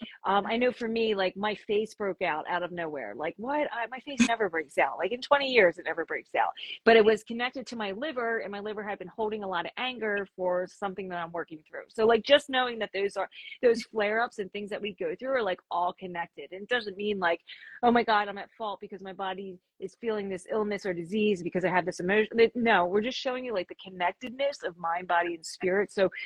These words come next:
really getting down to what the underlying cause is will help you to supersede or over, you know, go through it, walk through that. And yeah, increasing your light quotient is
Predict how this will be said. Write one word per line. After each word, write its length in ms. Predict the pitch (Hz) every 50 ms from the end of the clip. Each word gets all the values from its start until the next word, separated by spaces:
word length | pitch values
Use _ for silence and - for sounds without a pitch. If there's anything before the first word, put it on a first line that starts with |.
| - _ -
really 320 | - 208 208 214 214 214
getting 280 | 196 202 190 185 185 185
down 440 | 160 185 170 165 170 180 185 196 190 - -
to 320 | - 190 175 175 170 165 165 _ _ _ _ _ _ _
what 200 | - 202 202 202
the 100 | - -
underlying 500 | - 190 190 196 185 180 170 170 160 165
cause 420 | - - - 180 165 165 175 190 208
is 200 | 240 233 220 202
will 100 | 190 180 -
help 200 | 190 185 180 -
you 120 | 202 190
to 180 | 165 170 151 156
supersede 720 | - - - - - 214 196 - 190 180 - - 190 185
or 140 | 180 160 -
over, 260 | 175 180 160 170 165 _ _ _ -
you 120 | 208 196
know, 100 | 175 165 -
go 120 | - 180 185
through 280 | 180 - - 196 175
it, 60 | 156 104
walk 240 | 156 175 180 180 _ -
through 200 | - 185 190 185
that. 280 | 170 143 131 120 107 - - - - - - - -
And 180 | 196 202 208
yeah, 220 | 214 220 202 175 - -
increasing 680 | 202 202 202 - - 254 262 277 269 - 277 254 233
your 140 | 214 190 170
light 320 | 170 170 175 170 180 190 _
quotient 640 | - - 240 226 240 240 - - - 277 277 262 - -
is 160 | 190 180 -